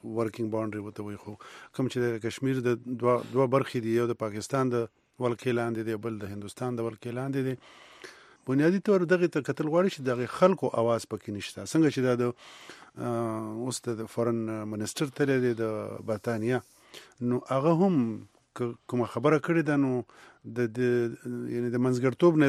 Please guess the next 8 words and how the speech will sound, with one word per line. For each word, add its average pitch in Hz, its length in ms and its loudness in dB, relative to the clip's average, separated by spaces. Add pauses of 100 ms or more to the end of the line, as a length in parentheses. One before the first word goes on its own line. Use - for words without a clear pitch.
ځان 147 240 6
خلاص 123 300 2
کړی 170 240 6
دی 127 80 0 (400)
او 113 140 0 (720)
دا 135 100 4
یو 131 120 2 (260)
پاکستان 123 440 -2